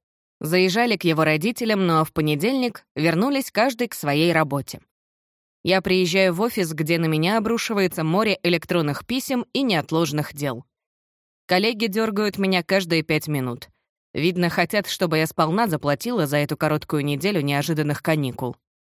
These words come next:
Все кажется настолько срочным, что я поневоле задаюсь вопросом:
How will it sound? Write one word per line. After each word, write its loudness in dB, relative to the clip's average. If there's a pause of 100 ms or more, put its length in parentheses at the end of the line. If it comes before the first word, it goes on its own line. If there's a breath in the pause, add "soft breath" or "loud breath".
(440)
Все -2
кажется -2
настолько 0
срочным, -2
что -4
я 2
поневоле 2
задаюсь 0
вопросом: 0